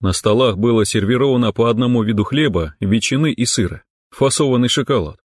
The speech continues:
кувшины с водой, чай и кофе. Рядом стояли рукописные таблички. Администрация отеля просила прощения за скромный выбор,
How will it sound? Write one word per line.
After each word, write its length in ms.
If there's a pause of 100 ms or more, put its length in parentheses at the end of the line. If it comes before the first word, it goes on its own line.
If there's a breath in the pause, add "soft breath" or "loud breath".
кувшины 460
с 80
водой, 420
чай 280
и 60
кофе. 460 (300)
Рядом 340
стояли 400
рукописные 640
таблички. 500 (440)
Администрация 800
отеля 300
просила 440
прощения 500
за 140
скромный 400
выбор, 340